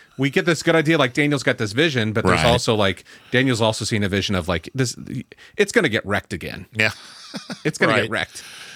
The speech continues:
Speaker 2: You know, and, and, and for me, and I kn-, I know not everybody takes this view of things, but, you know, the whole thing with John presenting, and, and again, if John is writing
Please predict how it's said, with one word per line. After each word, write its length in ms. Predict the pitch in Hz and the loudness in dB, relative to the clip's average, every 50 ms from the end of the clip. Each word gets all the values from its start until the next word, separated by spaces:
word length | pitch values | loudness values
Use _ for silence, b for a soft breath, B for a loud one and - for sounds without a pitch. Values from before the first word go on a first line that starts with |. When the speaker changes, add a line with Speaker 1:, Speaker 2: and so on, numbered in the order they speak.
| B B | B B
Speaker 2:
You 100 | 185 226 | -2 0
know, 160 | 233 208 170 | 0 0 -2
and, 220 | - 151 139 123 - _ - | -2 -4 -4 -4 -8 _ -8
and, 180 | 139 131 113 - - | -8 -8 -8 -6 -4
and 200 | 135 131 123 110 | -2 -2 -2 -2
for 180 | - 131 123 | -2 -4 -2
me, 240 | 127 135 135 123 110 104 | 0 0 2 2 2 2
and 120 | 98 104 | 2 2
I 80 | 104 110 | 2 2
kn-, 120 | 120 - | 2 2
I 120 | - 113 | 2 0
know 400 | 117 127 131 131 123 123 120 107 B B B B B 139 - 135 131 - - | 2 2 2 2 2 2 0 -2 B B B B B -10 -8 -6 -6 -6 -4
not 220 | 123 117 127 143 147 | -2 0 2 4 4
everybody 280 | 143 139 139 123 113 110 | 4 4 4 4 2 2
takes 280 | - - 117 107 - - | 2 2 0 0 0 0
this 180 | 110 92 - | 0 0 0
view 300 | 107 101 104 113 117 110 | 0 0 2 2 4 4
of 100 | 95 87 | 2 0
things, 640 | - - 92 87 85 85 82 87 92 - - - - - - _ | 0 0 0 0 2 0 0 -2 -2 -2 -4 -4 -6 -10 -10 _
but, 240 | - 113 104 101 - _ _ _ | 2 2 2 2 0 _ _ _
you 140 | - 113 104 | -2 0 2
know, 80 | 95 90 | 2 2
the 100 | 95 98 | 0 0
whole 220 | 98 123 147 156 | 2 2 2 2
thing 240 | 147 - 147 135 117 | 2 0 2 2 2
with 280 | 113 104 98 95 101 - - - 107 | 2 0 0 -2 -6 -8 -8 -6 -4
John 600 | 101 107 104 101 104 117 123 139 139 131 123 - | 0 2 2 4 4 4 2 2 0 0 -2 -2
presenting, 760 | - 110 101 95 101 110 113 120 120 107 98 98 98 - | 0 0 0 0 2 2 2 2 2 2 0 0 -2 -2
and, 140 | - 101 - | -2 -2 0
and 160 | 69 104 101 | 0 2 2
again, 420 | 107 104 - 113 104 101 110 98 90 | 2 0 -2 -2 0 2 2 2 2
if 100 | 85 92 | 0 0
John 320 | 98 - 113 113 135 139 | 2 2 2 2 2 2
is 140 | 127 110 107 | 2 2 2
writing 420 | 113 113 110 110 110 110 101 101 | 2 2 4 4 2 0 -2 -2